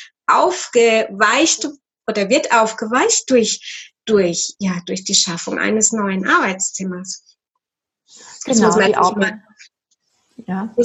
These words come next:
Speaker 1: die Arbeit zieht, zieht mit ein und, und das ist einmal die räumliche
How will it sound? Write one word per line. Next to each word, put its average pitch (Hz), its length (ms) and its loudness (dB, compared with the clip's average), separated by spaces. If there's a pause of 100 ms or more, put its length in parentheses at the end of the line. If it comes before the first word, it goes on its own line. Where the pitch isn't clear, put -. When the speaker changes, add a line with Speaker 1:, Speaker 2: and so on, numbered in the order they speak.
(160)
Speaker 1:
die 185 120 4
Arbeit 220 420 2
zieht, 214 440 0
zieht 226 260 2
mit 226 220 4
ein 208 400 4
und, 196 360 2
und 190 240 0 (100)
das 196 280 -4
ist - 300 -8
einmal 180 220 -6 (100)
die 208 60 -2
räumliche 233 540 2